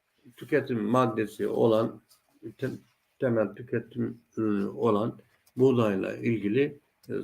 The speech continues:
son durum böyle. Zaten öteden beri, savaşın başından beri, e, Rusya, Ukrayna'nın, yani kendi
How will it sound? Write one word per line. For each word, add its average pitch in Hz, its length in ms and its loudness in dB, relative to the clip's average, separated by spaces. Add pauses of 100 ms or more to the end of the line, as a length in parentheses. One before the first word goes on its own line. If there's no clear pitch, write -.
son 127 320 2
durum 104 380 -2
böyle. 107 400 4 (560)
Zaten 170 380 8
öteden 165 400 6
beri, 117 160 4
savaşın 131 460 2
başından 131 500 2
beri, 98 200 0 (640)
e, 113 60 -2
Rusya, 120 600 2
Ukrayna'nın, 120 800 2
yani 107 240 -2
kendi 117 520 0